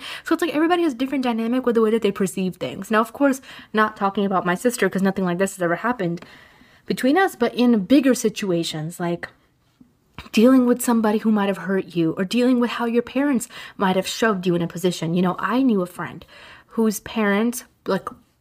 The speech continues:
forced, and, like, I'm not saying, like, lightly forced, like, I mean, like, forced from, like, elementary and on to this pathway of her getting this specific college degree that she didn't want to do.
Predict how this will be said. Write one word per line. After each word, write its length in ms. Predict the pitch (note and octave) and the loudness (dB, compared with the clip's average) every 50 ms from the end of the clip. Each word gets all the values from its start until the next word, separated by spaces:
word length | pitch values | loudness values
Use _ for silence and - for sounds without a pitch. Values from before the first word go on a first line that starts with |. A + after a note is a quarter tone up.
| _ _ _ - | _ _ _ -8
forced, 600 | - - A#3 A3 F#3 E3 - - - - - - - | 0 4 4 4 4 2 -2 -4 -14 -14 -14 -12 -6
and, 120 | G3+ G3 G3+ | -4 -2 0
like, 200 | G3+ G3+ G3+ - | -2 -2 -2 -2
I'm 120 | A#3 B3+ | -2 -2
not 260 | C#4 D#4 E4 - E4+ | 0 0 0 -2 -2
saying, 420 | - - - A#3+ A#3+ A#3+ A#3 A#3 A3+ | -6 -6 -2 0 2 4 4 4 4
like, 180 | G#3 F#3+ F3+ | 2 2 2
lightly 420 | F#3+ F#3+ F#3+ F#3+ G3 - F#3+ F#3 F3 | 0 0 0 0 0 0 -2 -2 -2
forced, 440 | - - F3+ E3+ D#3+ D#3 F3 - - | 0 2 2 2 2 0 -2 -2 -4
like, 140 | F#3 - | -4 -2
I 100 | F3+ G#3 | -2 -2
mean, 160 | A#3 C4+ D4+ C#4 | 0 0 0 0
like, 140 | G#3 F3+ | 0 -2
forced 600 | - - - - B3 G#3+ G#3 F3+ - F#3+ - - - - - - - - | -6 -6 2 4 4 6 6 2 0 -2 -10 -14 -16 -16 -16 -16 -14 -8
from, 160 | - - F#3+ A3 | -4 -2 0 0
like, 180 | G#3 G3 - _ _ - | -2 -2 -4 _ _ 2
elementary 760 | G3+ A#3+ C#4 D4 D4+ C4 B3 A3+ A3 G#3 - - - G#3+ G3+ | 4 6 6 6 6 4 2 0 -2 -2 -6 -4 -2 0 0
and 140 | G3 F#3 F#3 - - | 0 -2 -2 -6 -8
on 460 | F3+ F#3 F3 F3 F3+ G#3+ C4 C4 C4+ - _ _ _ _ _ _ _ _ _ _ _ _ - | -8 -4 -2 -2 0 0 -2 -2 -6 -10 _ _ _ _ _ _ _ _ _ _ _ _ -8
to 120 | - - A#3 | -2 -2 0
this 200 | A3 A3 - - - | 0 0 -2 -2 -6
pathway 420 | - - G3 G3 F#3+ - - A3+ | -2 0 0 0 0 0 -2 -2
of 140 | A#3 G#3+ - | -2 -2 -2
her 120 | - G#3 | -2 -2
getting 240 | G#3 G3 G3+ G3+ G#3 | 0 0 0 0 0
this 140 | G3+ G3 - | 0 -2 -4
specific 500 | - - G#3 G3 - G3+ - G3+ G3 - | -6 -8 -8 -4 -4 -4 -4 -4 -8 -8
college 460 | - - F3+ E3+ F3 F3 F#3 F#3 - | -4 0 2 2 2 2 0 -4 -4
degree 260 | - G#3 - A3+ A#3 | -6 -4 -2 0 0
that 140 | G#3 G3 F3 | 0 0 -2
she 260 | - - G3+ F3 - - | -2 -2 -4 -4 -4 -2
didn't 280 | - F3 E3+ E3+ - C#3+ | -2 -2 -2 -2 -4 -6
want 220 | D#3+ C#3 - - | -8 -10 -10 -10
to 100 | - E3 | -12 -10
do. 300 | - F#2+ C#2+ G#2+ - - | -10 -10 -10 -12 -14 -16